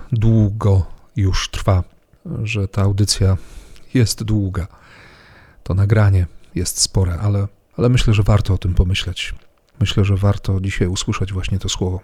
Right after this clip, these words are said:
Wiem, że go potrzebuję. Sam go potrzebuję. Niech was Bóg pobłogosławi, niech was umocni na te ostatnie kilkanaście dni, e, roku liturgicznego. Niech waszym doświadczeniem będzie, będzie Boży pokój,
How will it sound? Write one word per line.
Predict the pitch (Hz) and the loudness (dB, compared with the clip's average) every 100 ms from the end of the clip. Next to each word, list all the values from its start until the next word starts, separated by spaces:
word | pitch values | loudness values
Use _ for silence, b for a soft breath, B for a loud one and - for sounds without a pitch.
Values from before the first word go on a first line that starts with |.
| _ | _
Wiem, | 120 127 117 | 2 4 4
że | 107 | 2
go | 110 | 2
potrzebuję. | - - 90 92 98 B B B B B B | 0 0 -4 -4 -6 B B B B B B
Sam | - 104 | 2 2
go | 95 | 2
potrzebuję. | - 87 - 95 - 107 - B B B B B B B B B B B B B B B B | 0 -4 -6 -8 -10 -10 -16 B B B B B B B B B B B B B B B B
Niech | 123 - | 0 2
was | 107 - - - | 4 4 0 0
Bóg | 117 110 | 0 2
pobłogosławi, | - 104 101 101 - 107 92 82 B 120 | 2 2 2 2 4 4 2 -2 B -6
niech | 95 | -2
was | 104 117 | 0 2
umocni | 110 104 - 95 87 - - - | 4 4 2 -4 -6 -10 -18 -8
na | 98 | -6
te | - 98 | -4 -4
ostatnie | - 110 - 104 95 - b b b b b b | 0 0 2 0 0 -2 b b b b b b
kilkanaście | - 110 - 107 107 - 107 | 0 2 4 4 4 2 0
dni, | 95 101 98 - - _ _ | 2 2 2 -2 -12 _ _
e, | 92 98 107 | -2 2 2
roku | 104 104 | 2 2
liturgicznego. | 95 120 101 - 120 98 90 - _ _ - | 0 0 -2 0 0 0 -4 -10 _ _ 0
Niech | 110 | 2
waszym | 113 - 107 | 4 4 2
doświadczeniem | 98 98 - 98 95 92 | 2 -2 -4 -2 0 0
będzie, | 98 95 95 B B B B - | -4 -6 -10 B B B B -4
będzie | 107 113 | 0 2
Boży | 117 139 131 | 2 0 0
pokój, | 120 - 85 | -2 -2 -8